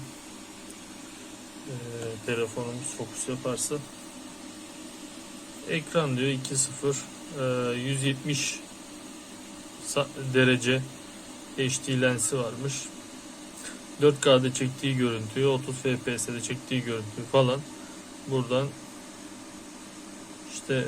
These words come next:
e, hızlarını falan görebiliyoruz, boyutlarını. E, video kayıt formatı mav, H iki yüz altmış dört sıkıştırma oranı, depolama bölümü, micro S D kart, e, iki sıfır Wi-Fi, Windows üzerinden,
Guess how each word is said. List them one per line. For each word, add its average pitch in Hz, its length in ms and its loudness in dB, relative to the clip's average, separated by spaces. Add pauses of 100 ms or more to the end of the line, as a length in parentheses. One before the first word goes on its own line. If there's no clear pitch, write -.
e, 131 40 0 (260)
hızlarını 127 460 0
falan 139 340 4 (160)
görebiliyoruz, 139 680 4
boyutlarını. 120 640 0 (800)
E, 123 180 2
video 135 300 4
kayıt 131 300 6
formatı 123 480 2 (540)
mav, 127 200 6 (540)
H 127 100 6
iki 135 540 -4
yüz 123 120 2
altmış 123 280 0
dört 117 140 4
sıkıştırma 123 640 -2
oranı, 120 340 0
depolama 131 460 6
bölümü, 123 260 0
micro 131 220 6
S - 140 -4
D 135 140 0
kart, 143 200 4 (960)
e, 120 300 2 (200)
iki 143 160 -2
sıfır 127 280 -2
Wi-Fi, 131 340 -2
Windows 151 560 0 (120)
üzerinden, 120 480 0